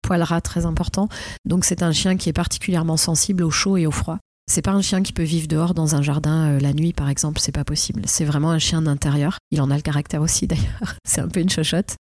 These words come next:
Mais voilà, c'est un, c'est un chien qui peut pas vivre dehors la nuit, euh, comme un chien de garde qu'on laisserait dans un jardin. C'est pas possible.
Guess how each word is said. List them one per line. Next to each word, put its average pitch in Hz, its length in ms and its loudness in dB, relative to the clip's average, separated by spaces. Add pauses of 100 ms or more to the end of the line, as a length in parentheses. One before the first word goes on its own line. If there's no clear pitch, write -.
Mais 175 180 4
voilà, 151 240 2
c'est 175 160 0
un, 151 80 -4
c'est - 180 2
un 151 80 2
chien 185 220 2
qui - 100 -4
peut 156 140 -2
pas 165 160 0
vivre 165 380 2
dehors 151 280 0
la 143 160 2
nuit, 170 400 2
euh, 135 240 2
comme 143 180 0
un 139 80 2
chien 147 220 0
de 156 60 0
garde 165 200 0
qu'on - 140 -2
laisserait 139 280 0
dans 139 200 0
un 135 60 2
jardin. 135 280 0
C'est - 140 -4
pas - 140 -2
possible. - 320 -4